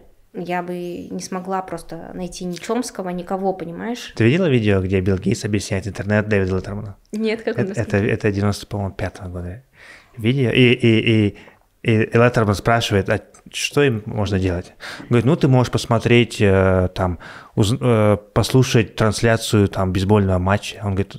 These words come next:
Speaker 2: а разве вы когда-нибудь слышали про радио? Потом вы можете, э, не знаю, прочитать, э, не знаю, там, прогноз погоды. Говорит,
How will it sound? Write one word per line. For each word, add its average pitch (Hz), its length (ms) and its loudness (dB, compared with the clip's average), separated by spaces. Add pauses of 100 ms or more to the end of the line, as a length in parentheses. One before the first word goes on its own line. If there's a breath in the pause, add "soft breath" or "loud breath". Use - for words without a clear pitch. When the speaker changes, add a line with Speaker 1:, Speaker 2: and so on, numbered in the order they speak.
(140)
Speaker 2:
а 101 160 -8
разве 95 480 -8 (480 soft breath)
вы 107 160 -2
когда-нибудь 104 400 -6
слышали 156 260 -4
про 107 160 -2
радио? 101 400 -2 (1120 loud breath)
Потом 104 220 -4
вы 127 100 4
можете, 117 440 2
э, 113 480 0
не 113 80 -2
знаю, 92 320 -2 (260 loud breath)
прочитать, 110 640 0
э, 95 300 0
не 98 80 -2
знаю, 90 240 -4
там, - 120 -20
прогноз 107 320 2
погоды. 95 420 -8
Говорит, 104 260 -8